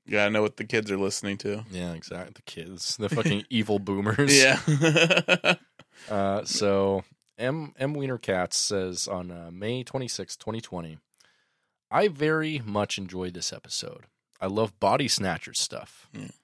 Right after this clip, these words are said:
Speaker 2: The one question I have is this. Why would they tell Molly that her father wasn't really
Speaker 1: Yeah.
Speaker 2: her father? She was too young to be given this information,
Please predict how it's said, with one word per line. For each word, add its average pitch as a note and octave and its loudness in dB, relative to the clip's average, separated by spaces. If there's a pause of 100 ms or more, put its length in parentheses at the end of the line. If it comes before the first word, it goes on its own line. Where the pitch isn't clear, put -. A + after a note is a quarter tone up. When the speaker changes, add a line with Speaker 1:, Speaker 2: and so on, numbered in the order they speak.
(220)
Speaker 2:
The - 0
one A#2 2
question A#2+ -2
I G2+ -2
have F2+ -4
is F2+ -10
this. - -2 (1120)
Why G#2 4
would G3+ 4
they G3 2
tell G#3+ 2
Molly G#2 6
that G2+ 0
her G2+ 2
father A2 4
wasn't G#2+ 2
really G2 2
Speaker 1:
Yeah. G2+ 0
Speaker 2:
her G2+ -2
father? D#2+ -4 (500)
She - -6
was G2+ -2
too F3 0
young F3+ 6
to - 0
be D3 2
given C3 0
this C3+ 2
information, G2+ -2